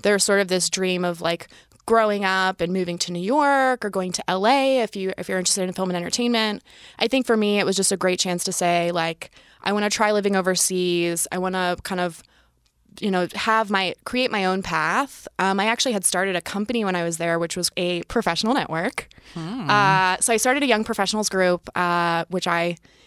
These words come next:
Speaker 1: you know, very, uh, you know, simply called it Sydney Young Professionals. Uh, you'll find that my, uh, my ability to name things is actually pretty tactical and, and boring.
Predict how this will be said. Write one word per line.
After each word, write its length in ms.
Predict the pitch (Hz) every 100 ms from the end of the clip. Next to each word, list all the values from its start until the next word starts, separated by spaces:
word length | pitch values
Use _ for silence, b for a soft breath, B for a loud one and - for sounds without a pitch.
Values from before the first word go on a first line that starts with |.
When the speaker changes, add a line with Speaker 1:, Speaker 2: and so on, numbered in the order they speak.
| -
Speaker 1:
you 80 | 190
know, 160 | 180
very, 520 | 170 180 180 180 180 -
uh, 280 | 180 175 180 _ _ _ - -
you 80 | 185
know, 180 | 170 - b
simply 460 | - 277 269 254 226
called 260 | 214 202
it 140 | 202 -
Sydney 260 | 220 196
Young 160 | 190 180
Professionals. 640 | 190 160 170 175 185 - - - -
Uh, 180 | 170 175
you'll 240 | 180 190
find 320 | - 180 180
that 140 | 180 -
my, 360 | 180 175 175
uh, 200 | 175 175 180
my 120 | 202
ability 360 | 208 226 208 196
to 120 | 185
name 180 | 185 180
things 300 | 190 190 175
is 100 | 175
actually 380 | 165 - 175
pretty 420 | 170 202 175 170 165
tactical 580 | 180 180 180 190 170 160
and, 200 | 175 175
and 120 | -
boring. 300 | 180 160 180